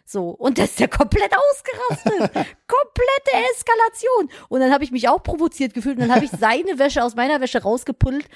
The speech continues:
Speaker 1: und hab sie ihm vor die Füße geschmissen. So, "Du kannst deine Scheißwäsche alleine waschen."
Speaker 2: So, und dann kam noch dazu, wir hatten uns Essen geholt. So. Und, äh, Nadine ist dann duschen gegangen, dann, äh, obwohl eigentlich macht Nadine immer das, äh, Baby ins Bett, aber dann hab ich gesagt, "Komm, mach ich das."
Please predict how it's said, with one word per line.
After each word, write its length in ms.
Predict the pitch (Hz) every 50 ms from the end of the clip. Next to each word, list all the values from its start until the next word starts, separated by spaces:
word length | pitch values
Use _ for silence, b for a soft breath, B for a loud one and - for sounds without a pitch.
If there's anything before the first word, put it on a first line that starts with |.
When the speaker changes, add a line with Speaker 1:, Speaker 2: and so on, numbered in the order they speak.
| B B B
Speaker 1:
und 60 | -
hab 80 | 233 233
sie 60 | - 247
ihm 40 | 214
vor 100 | - 262
die 140 | 233 226 202
Füße 400 | 180 - - - - 320 339 - 320
geschmissen. 240 | 285 - 254 - -
So, 80 | 196
"Du 260 | - - - - -
kannst 180 | - 165 160 -
deine 220 | 175 190 202 214
Scheißwäsche 560 | 208 - - 240 330 - - 277 277 262 269 277
alleine 500 | 247 277 294 - 508 508 453 - 392 311
waschen." 320 | 359 359 370 370 - 339 311
Speaker 2:
So, 200 | - - - - _
und 80 | - 139
dann 160 | 147 160 180
kam 180 | 165 180 156 147
noch 80 | 147 143 139
dazu, 180 | - - 143
wir 80 | 139 139
hatten 140 | 139 139 143
uns 140 | 139 127
Essen 260 | - 147 165 - 170 147
geholt. 400 | 123 113 113 123 147 220 - _ _ _ _ _ _ _
So. 280 | - - 143 160 196 - B B B B B B B B
Und, 340 | - 117 135 139 143 139 131
äh, 180 | 135 120 127 127
Nadine 240 | 127 123 135 151 147
ist 100 | 135 135
dann 80 | 131 135
duschen 260 | 165 180 - - 170
gegangen, 200 | 151 151 151 147
dann, 300 | 139 131 131 - 131 - -
äh, 220 | 123 127 123 123
obwohl 340 | 117 120 120 135 143 135 123
eigentlich 240 | 113 127 139 139 147
macht 140 | 143 139
Nadine 240 | 135 127 127 156 170
immer 100 | 175 160
das, 200 | 156 156 147 -
äh, 280 | - 139 139 143 147 147
Baby 220 | 147 156 160 160 156
ins 160 | 156 151 -
Bett, 220 | - 160 170 170
aber 120 | - 127 123
dann 120 | 123 123
hab 80 | 127 131
ich 60 | 123
gesagt, 160 | - 127 120 -
"Komm, 100 | 139 131
mach 60 | 123
ich 120 | 139 151
das." 240 | - 202 208 233 -